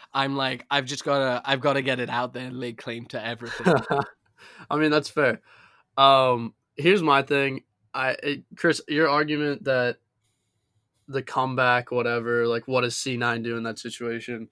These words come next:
Speaker 2: This is the difference between being good and being great, in my opinion,
Speaker 1: Ooh.
Speaker 2: is the ability to just step on someone's throat when you're up two oh.
Speaker 1: Absolutely.
Speaker 2: And I think if you put C nine in that situation, this is,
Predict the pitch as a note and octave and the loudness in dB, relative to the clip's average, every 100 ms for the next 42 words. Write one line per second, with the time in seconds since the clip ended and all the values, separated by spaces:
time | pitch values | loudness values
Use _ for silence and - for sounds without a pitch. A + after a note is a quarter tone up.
0 | _ _ _ _ _ - D3 F3 D#3 D#3 | _ _ _ _ _ -6 -2 -2 0 4
1 | D3+ C#3+ D3 - B2+ C#3+ B2 A2 C3 B2 | 6 6 2 -2 -2 0 0 -2 -2 -2
2 | A#2 B2 B2 A#2+ A#2 A#2 A2+ A#2 - - | 2 2 2 0 -2 -2 -2 -4 -4 -8
3 | - B2+ A#2 A2+ - A#2 - F3+ C3+ C3+ | -8 -4 -4 -4 -6 -8 -4 -2 0 -2
4 | A#2 C3 B2+ - C3+ C3+ C3 B2 A#2+ B2 | -4 -4 -4 0 0 2 0 -2 -4 -6
5 | A#2 A#2 - - C#3 B2 C3 B2+ A2+ - | -6 -4 -2 0 2 2 2 -2 -2 -4
6 | B2 A#2 A2+ - B2 A#2 A2+ A#2 A2+ A2+ | -2 -4 -4 -2 0 0 -2 -4 -2 -2
7 | G#2 - A2+ G#2 - - _ G3 F#3+ - | -4 -8 -8 -8 -10 -14 _ -6 -6 -4
8 | C#3 C#3 C#3 A#2+ D#3 C#3+ C3 B2+ C#3 C3 | 0 4 4 4 2 2 -2 -4 -2 4
9 | D3 - - C#3+ C#3 B2+ B2+ B2 A#2 B2+ | 4 2 2 4 4 4 2 -2 -2 -6
10 | A2+ B2 A#2+ A2+ A2+ A2+ A2 B2 B2 C#3+ | -4 0 0 -2 -4 -4 -4 -4 -2 -2
11 | C#3+ | -4